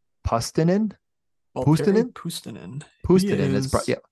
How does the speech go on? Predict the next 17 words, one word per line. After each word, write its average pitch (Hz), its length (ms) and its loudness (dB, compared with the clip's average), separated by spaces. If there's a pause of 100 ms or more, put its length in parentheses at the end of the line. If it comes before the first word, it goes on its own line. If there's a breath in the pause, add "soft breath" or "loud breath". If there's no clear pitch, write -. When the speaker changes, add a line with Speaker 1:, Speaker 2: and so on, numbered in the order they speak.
(500 soft breath)
Speaker 1:
So 170 480 4
Speaker 2:
Yeah. 120 340 -8 (1000)
Hmm. 196 160 -8 (380)
Speaker 1:
so - 160 2
yeah, 160 200 4
a-, 190 220 2
and 180 160 4 (180)
Puustinen 139 400 -2
was 113 220 -4
on 135 420 -2
the 117 100 -4
line 120 220 0
with, 101 140 -4 (680)
with - 100 -16
Malkin 107 300 -4
and 98 100 -10
Smith. - 380 -12